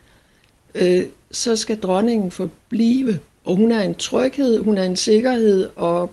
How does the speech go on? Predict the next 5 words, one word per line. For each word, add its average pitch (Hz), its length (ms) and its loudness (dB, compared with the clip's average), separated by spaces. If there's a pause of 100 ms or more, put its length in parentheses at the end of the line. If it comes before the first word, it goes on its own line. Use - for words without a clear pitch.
(120)
hendes 220 340 2
ansigt 208 480 -2
på 165 100 -6
skærmen 196 460 -2
nytårsaften, 196 800 -2